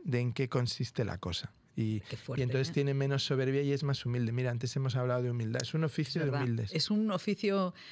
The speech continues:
Speaker 2: eh, es verdad, de hum-, la humildad, la humildad de luego montar y dejarse un montón de cosas por el camino. Eh, ¿tú fuiste a, a alguna escuela de cine?
Speaker 1: Sí,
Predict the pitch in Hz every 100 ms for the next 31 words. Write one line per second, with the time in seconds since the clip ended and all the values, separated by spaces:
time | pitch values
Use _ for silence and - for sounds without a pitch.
0 | - - 170 160 156 147 - 160 175 170
1 | 160 151 147 147 156 160 151 156 143 151
2 | 151 170 180 165 156 156 156 165 170 170
3 | 165 160 160 156 156 147 170 175 170 160
4 | 147 165 143 165 160 - - - - 170
5 | 170 160 175 165 170 170 - 170 165 165
6 | 190 196 208 - - - 180 170 226 226
7 | 294 269 254 220 190 180 185 170 175 170
8 | - 170 160 147 - 143 160 285 - _
9 | - - - 135 120 175